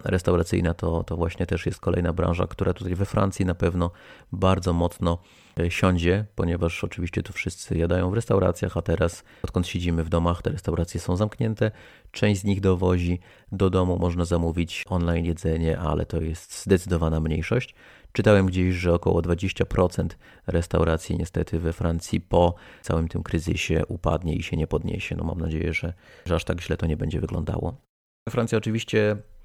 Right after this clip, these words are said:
stara się też jakoś pomóc tym wszystkim potrzebującym. Mamy tutaj, e, możliwość otrzymania specjalnych zasiłków, e, postojowych, z których już około osiem milionów osób, e, skorzystało. Można skorzystać z bezrobocia technicznego lub częściowego.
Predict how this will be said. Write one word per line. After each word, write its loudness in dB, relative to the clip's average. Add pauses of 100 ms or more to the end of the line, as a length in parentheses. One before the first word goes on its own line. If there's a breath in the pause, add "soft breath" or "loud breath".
(280 soft breath)
stara -2
się -2
też -2
jakoś -2
pomóc -2
tym -2
wszystkim -4
potrzebującym. -4 (440 loud breath)
Mamy 2
tutaj, 0
e, 2
możliwość 0
otrzymania -2
specjalnych -2
zasiłków, -2
e, 0
postojowych, 0
z -12
których -2
już -2
około 4
osiem 0
milionów 0
osób, -2
e, 2
skorzystało. 0 (480 loud breath)
Można 4
skorzystać -2
z -8
bezrobocia 0
technicznego -2
lub 0
częściowego. 0